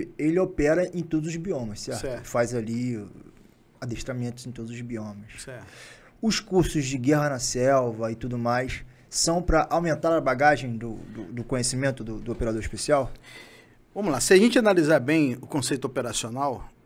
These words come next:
Speaker 2: a gente pode dizer que o Comanf tá habilitado a operar tanto na selva quanto no Pantanal, na Caatinga e todos, todos os, os locais. O diferencial do guerreiro de selva é porque,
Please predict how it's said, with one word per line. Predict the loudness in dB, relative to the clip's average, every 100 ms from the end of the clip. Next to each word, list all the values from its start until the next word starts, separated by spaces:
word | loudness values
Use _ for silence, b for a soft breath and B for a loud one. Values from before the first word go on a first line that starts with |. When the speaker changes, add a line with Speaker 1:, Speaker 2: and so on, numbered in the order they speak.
| _ b b _ _
Speaker 2:
a | -4
gente | -4
pode | -2 -2
dizer | -2
que | -2
o |
Comanf | -2 -2 -2 -4 -2 -2 -2 -2
tá | 0
habilitado | 0 -4 -4 -2 0 -2
a |
operar | -2 -4 -4
tanto | -8 -8
na | -6
selva | -2 -4
quanto | -4 -6 -10 -16
no | -10
Pantanal, | -6 -4 -2 0 0 2 0
na | -2
Caatinga | -4 -6 -6 -6 -2
e |
todos, | -2 -2 -4
todos | -4 -4
os, | -4 -4 -6 -10
os | -8
locais. | -10 -10 -14 -18 -20 b b b b b b b b b b b _ _
O | 0 4
diferencial | 4 6 4 4 4 6 8 8 4 -4 -18 _ -12
do | 0
guerreiro | 2 2
de | 0
selva | 0 2 0 -2 -10 -16 -18 -20 _ b b b b b b _ -6
é | -6
porque, | -2 -4 -2 4 8 8 8 8 8 6 6 4 2 2 0 -2 -8